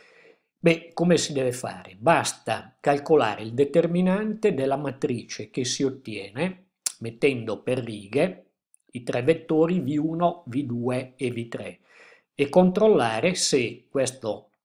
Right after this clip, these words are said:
dete-, eh, determinante è uguale a zero oppure no. Se è zero sono linearmente dipendenti, se è diverso da zero non lo sono.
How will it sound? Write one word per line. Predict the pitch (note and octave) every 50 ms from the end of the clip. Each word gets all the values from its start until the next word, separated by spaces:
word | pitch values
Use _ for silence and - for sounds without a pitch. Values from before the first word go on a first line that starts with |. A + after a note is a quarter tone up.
| _ _ - -
dete-, | - A#2+ A#2+ A#2+ - C3 C3+ B2
eh, | B2 C3 C3 A#2+ A#2+ A2+ G#2+
determinante | G#2+ A2 - - C3+ D3 D#3+ G#3 A3+ E3+ G#2 G#2 A2+ A#2+ A#2+ - F3+ D3+
è | A2
uguale | A2 G#2+ A2 A#2+ A#2+ C#3+
a | F#3+ F#3+
zero | C#3+ A2+ G2 G2+ G#2+ A2+ C3+
oppure | C#3+ - - A#2+ A2+ B2+
no. | D#3+ E3 A2+ - - - -
Se | - - A#2+
è | A#2+ B2+ B2
zero | B2 C3 D#3 F3+ G#3 G#3+ A#3 A#3 - -
sono | - - - C3+ C3+ C#3+ C#3
linearmente | C3+ B2+ B2 A#2+ A#2+ A#2+ A#2 A#2+ B2 C3 C3 C3 C3 - - A#2
dipendenti, | A#2 B2+ B2 - B2 A#2+ A#2+ A#2+ A2 G#2+ G2 F#2+ F#2+ - - A2+
se | G#2+ - D3
è | C3+
diverso | C#3 D#3 D3 D3+ D3 D3 - - F3+
da | F#3+ A3 G#3 D3
zero | A#2 G#2+ G2+ G2 G2 A2 A#2 B2+ - -
non | - B2 B2 C3 C3+ C3
lo | C3+ C3+ B2
sono. | B2 - - G#2+ G2+ F2+ F2+ F2+ F2+ F#2 F#2 _